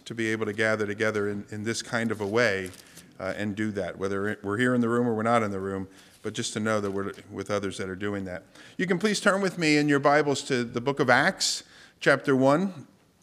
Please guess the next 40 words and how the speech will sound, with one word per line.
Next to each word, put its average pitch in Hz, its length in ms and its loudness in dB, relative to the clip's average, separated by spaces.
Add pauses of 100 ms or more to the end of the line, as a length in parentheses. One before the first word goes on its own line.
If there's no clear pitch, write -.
(320)
where 135 260 8
we 131 160 6
will 127 160 4
continue 156 540 4
our 135 140 8
study. 165 360 6
This 165 180 4
will 175 80 0
be 160 120 0
now 147 240 4
our 139 100 8
second 170 540 0
week, 175 340 -2 (380)
uh, 113 240 0
in 147 260 2
the 143 80 2
book 131 180 0
of 117 120 2
Acts, - 460 2 (460)
uh, 107 340 2
and 120 360 2
it'll 117 160 0
probably 113 360 0
take 117 260 0
us - 400 -2 (720)
fifty - 640 -4
weeks, 101 320 -4
I, 101 240 0
I - 20 2
would 107 140 -2
have 113 220 2
to 110 80 -6
suspect, 107 520 -2
that 101 160 -6
this, 107 240 -6 (300)
certainly 123 380 0
at 104 120 -4
this 110 200 -4
pace. 101 520 -6
Um, 95 400 -4